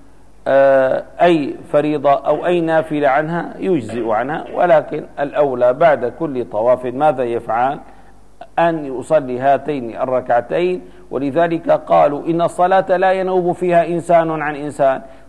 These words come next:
فكيف يصلي الذي يحج بدلا بعد أن يطوف عن غيره؟ الآن يصلي،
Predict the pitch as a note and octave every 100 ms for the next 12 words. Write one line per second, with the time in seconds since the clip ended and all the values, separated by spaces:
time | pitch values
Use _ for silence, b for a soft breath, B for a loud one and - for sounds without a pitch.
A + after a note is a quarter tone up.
0 | - E3+ F#3+ G#3+ F#3+ F3+ E3 D#3 D#3 -
1 | E3+ D3 C3+ C3+ C3+ C3+ D#3 D#3+ F#3 E3
2 | D#3+ D3+ E3+ D3+ C#3+ C#3+ D#3 C3+ B2+ D3+
3 | D#3+ D#3 - - - - - - C#3 D#3+
4 | D3+ D3 C#3+ D3+ D3 D3 C#3+ F3+ F#3 F3
5 | D3+ E3+ E3+ E3 F#3 F3 C3+ A#2 A#2 B2+
6 | - A#2+ D#3+ D#3+ C#3+ D#3+ D3+ D#3+